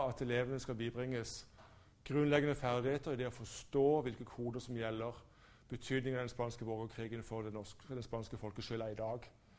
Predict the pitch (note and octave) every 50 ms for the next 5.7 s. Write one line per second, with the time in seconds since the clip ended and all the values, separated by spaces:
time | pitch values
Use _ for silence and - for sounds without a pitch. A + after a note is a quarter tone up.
0 | - - - C3+ C3+ B2+ B2+ C3+ C#3 B2+ B2 B2 B2 B2 B2 B2 A#2+ A#2+ B2+ B2
1 | A#2 A2+ A2+ G#2 - A#2 A2+ G#2+ - - A#2+ A2 G#2+ G#2 - - A2+ A2 G#2+ G#2
2 | G#2+ A2 A2+ A#2+ A#2+ A2+ - - - - - - - - - - - C3 B2+ C3+
3 | C3+ - - - - - - - - - - - - - C3 C3 C3+ C#3+ C#3+ -
4 | D3+ C3 B2 A#2+ A2+ - B2 A#2 A#2+ A#2+ A#2 B2 C3 - B2 - - - - D#3
5 | C#3 C#3 B2+ A2+ G2+ F#2 - - F#2+ E2+ D#2+ E2 -